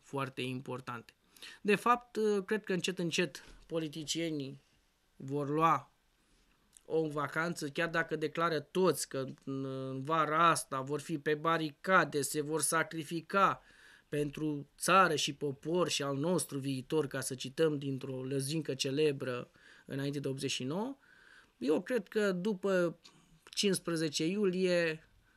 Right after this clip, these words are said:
vor, se vor duce în, în concediu cam toți. Deci, în prim, în frunte cu guvernul, cu tehnocrații. Deci,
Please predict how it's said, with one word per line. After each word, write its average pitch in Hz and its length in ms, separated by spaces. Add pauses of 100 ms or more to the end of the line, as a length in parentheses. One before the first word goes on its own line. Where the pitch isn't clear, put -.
(120)
vor, 165 580 (200)
se - 200
vor 160 240
duce 160 360
în, 147 220 (500)
în 139 160
concediu 147 580
cam 143 300
toți. - 440 (420)
Deci, 151 360 (720)
în 160 160
prim, 175 280
în 165 160
frunte 143 320
cu 156 140
guvernul, 160 640 (140)
cu 131 120
tehnocrații. 156 880
Deci, - 380